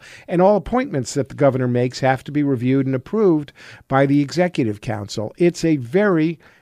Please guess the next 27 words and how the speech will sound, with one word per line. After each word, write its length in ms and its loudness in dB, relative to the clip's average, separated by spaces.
very 540 2
important 680 -4
job. 540 -2
Um, 380 -2
what 380 -2
do 100 -2
you 280 2
hope 220 2
to 160 -4
accomplish, 560 -4
and, 260 -8
and 360 -6
what's, 320 -2
what, 380 -4
what 380 -4
do 120 -4
you 120 0
see 240 -2
as 160 -2
your 300 2
approach 600 -2
to 120 -4
serving 440 2
on 160 0
the 100 0
Executive 500 -4
Council? 440 -14